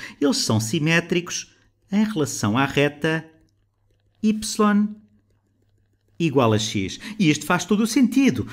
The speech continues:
porque reparem que, essencialmente, são a mesma equação com o x trocado com o y. Estes dois gráficos é como se fossem os gráficos, de certa forma, da mesma função, mas com os eixos trocados. Mas vamos fazer isto numa calculadora.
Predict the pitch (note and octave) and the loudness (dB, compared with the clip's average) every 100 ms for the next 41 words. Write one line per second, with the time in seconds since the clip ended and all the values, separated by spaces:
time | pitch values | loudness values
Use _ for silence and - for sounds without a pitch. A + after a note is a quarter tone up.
0 | - - A2 - - B2+ D3 F3+ G3 G#3+ | -4 0 0 0 0 2 4 2 2 2
1 | G#3+ - - D4 C#4+ C4 G3+ E3 G3 G#3 | 0 -4 0 2 4 4 4 4 2 4
2 | E3+ C#3 F3 B3+ D#3+ C#3+ D#3+ D3+ G3+ G#3+ | 4 4 6 6 6 2 0 2 4 4
3 | A3+ - - - C#4+ - B3+ C4 C4 C#3 | 2 -4 -4 4 4 4 2 2 2 -2
4 | - A#2+ A2+ C3 A2+ G#2+ G#2+ A#2+ A2+ - | 2 0 2 2 2 2 0 0 0 -2
5 | - D4+ C4 - G#3+ G3+ - - - G#3+ | 0 2 2 2 4 4 4 4 4 0
6 | - - - D#4+ D#4+ D4 - D#4+ - G#3+ | -4 -12 -6 -2 0 0 0 -2 2 0
7 | C#3 D#3+ G3 G3 A#2+ A2+ - C3+ B2 A2+ | 2 4 4 2 -2 -4 -4 -4 -2 0
8 | D#3+ E3+ B2+ B2+ C#3 C3+ - F#3+ - G3 | 2 2 0 0 0 0 2 2 4 2
9 | A3 - - D4+ - D4+ C#4+ C#3 G3 G#3+ | 2 -4 0 0 2 0 0 4 4 4
10 | - - A#2+ A2+ G2 - - - - - | 2 -2 0 2 0 0 -8 -12 -14 -6
11 | D#4 D#4+ C4+ A3 F3 E3 - B2+ A2+ G#2+ | 0 2 2 2 2 0 0 -2 0 0
12 | A2 F#2+ D#2 C2+ - | 0 -4 -4 -10 -12